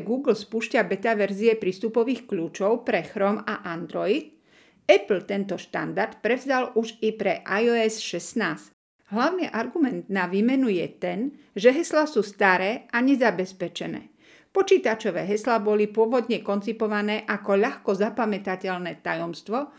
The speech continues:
ktoré ľudia mohli zadávať do textového pola.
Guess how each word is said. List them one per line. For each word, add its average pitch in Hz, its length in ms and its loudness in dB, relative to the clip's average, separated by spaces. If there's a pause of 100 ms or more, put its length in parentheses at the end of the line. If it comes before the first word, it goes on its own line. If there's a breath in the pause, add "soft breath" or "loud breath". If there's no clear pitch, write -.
(220 soft breath)
ktoré 381 320 6
ľudia 247 320 2
mohli 214 400 2
zadávať 220 640 2
do 180 160 -4
textového 190 720 -4
pola. 180 320 0